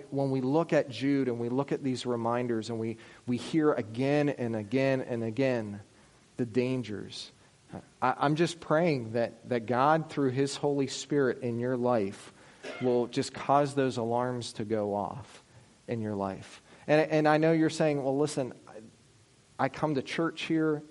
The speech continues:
and I'm committed here and I sit under the ministry of the word here, and it would seem like, and,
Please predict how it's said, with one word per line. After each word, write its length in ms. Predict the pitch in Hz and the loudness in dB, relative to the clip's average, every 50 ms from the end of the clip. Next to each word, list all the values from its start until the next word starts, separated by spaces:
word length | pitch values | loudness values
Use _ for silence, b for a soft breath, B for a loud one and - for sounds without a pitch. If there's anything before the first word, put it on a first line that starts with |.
| - | -4
and 320 | - 131 123 123 123 117 110 | -2 0 0 0 0 -2 -2
I'm 160 | - 113 113 | -4 -4 -6
committed 460 | 107 - 143 147 156 156 156 160 143 | -6 -6 -2 2 2 4 4 2 2
here 400 | 131 - 156 151 156 156 151 147 B B B B B B B B - | 0 0 2 4 4 4 4 2 B B B B B B B B -4
and 140 | 123 123 | -2 0
I 60 | 117 113 | 0 -2
sit 300 | - - - 165 156 151 | -2 -2 0 2 4 4
under 220 | 151 147 147 139 | 4 2 2 0
the 80 | 131 135 | 0 -2
ministry 540 | 135 135 139 143 135 - - - 143 139 | -2 -2 -2 -2 -4 -4 -2 0 0 2
of 60 | 127 120 | 2 0
the 60 | 123 | 0
word 340 | 120 135 139 147 151 151 143 | 0 0 2 2 2 0 0
here, 420 | 123 147 147 147 147 147 143 139 B B B B | -2 0 0 2 2 2 0 -2 B B B B
and 120 | B 123 131 | B 0 0
it 80 | 127 | 0
would 140 | 120 131 123 | 0 0 -4
seem 380 | - - - 160 156 156 151 147 | -4 -4 -2 0 2 2 2 4
like, 440 | 139 139 135 135 131 135 - - - B B B B B B _ _ _ _ _ _ _ - 123 127 - - | 4 4 4 4 2 2 0 -4 -14 B B B B B B _ _ _ _ _ _ _ -12 -12 -10 -4 -2
and, 340 | 135 135 131 127 123 113 | -2 -2 -2 -2 -6 -8